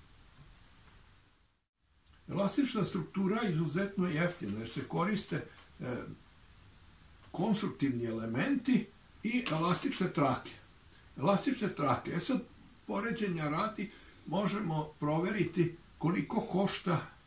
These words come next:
ova merna traka od pedeset metara. Košta negdje oko dva i po, ne, dvadeset pet evra, otprilike dvadeset pet evra košta, a sa njom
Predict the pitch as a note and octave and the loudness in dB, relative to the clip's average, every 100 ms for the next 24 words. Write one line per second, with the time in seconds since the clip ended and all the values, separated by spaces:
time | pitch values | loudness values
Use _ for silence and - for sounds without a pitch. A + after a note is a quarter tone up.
0 | - - - - - - C#3 B2 C3+ G2+ | -20 -20 -20 -20 -18 -8 -4 -2 -2 -4
1 | - B2+ D3+ C3+ B2+ - D#3 F3 - E3+ | -6 -4 -2 -2 -6 -2 -2 0 -2 -2
2 | D#3 D3+ D3+ C#3+ C#3 - - B2 - - | -2 0 0 2 0 0 -4 -4 -6 -8
3 | E2+ F2 - - - - A#3+ B3 G#3+ F#3+ | -12 -12 -14 -20 -20 -4 2 2 2 0
4 | G3 E3+ D3+ C3 D#3 - D#3+ D#3 C#3 - | 0 2 0 -2 -4 -2 0 2 0 0
5 | A2+ - - - - - - - - D#3 | -4 -4 -12 -20 -20 -20 -20 -18 -4 -2
6 | A#2+ F#2+ D#3+ - - D#3+ C#3 - G#2 F2+ | 0 -2 0 -2 -2 -4 -4 -2 -4 -4
7 | A#2+ G#3+ - - - - - - - - | -4 -4 -6 -18 -20 -20 -20 -20 -18 -10
8 | - D#3 - - B2 C3 - C3 B2 A2+ | -6 -4 -4 -6 -4 -6 -4 -8 -8 -6
9 | C#3 G#3+ G3+ A3+ F3+ - E3+ - - - | -4 -4 -4 -2 -2 -2 -4 -4 -14 -20
10 | - C3+ B2+ - - - - - - - | -6 -2 0 -2 -12 -20 -20 -18 -10 -4
11 | C#3+ B2 A#2 C3+ A3+ C4+ | 0 0 0 2 2 2